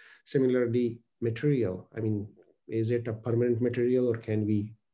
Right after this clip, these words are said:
change the material's, uh, shape and form?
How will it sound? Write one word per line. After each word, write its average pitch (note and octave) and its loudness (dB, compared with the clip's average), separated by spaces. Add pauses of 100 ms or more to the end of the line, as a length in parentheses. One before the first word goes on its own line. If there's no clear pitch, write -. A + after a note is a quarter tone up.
(380)
change A2 2
the A2 0
material's, G#2+ 0
uh, G2 -6
shape G#2 -2
and G2+ -4
form? G#2 -8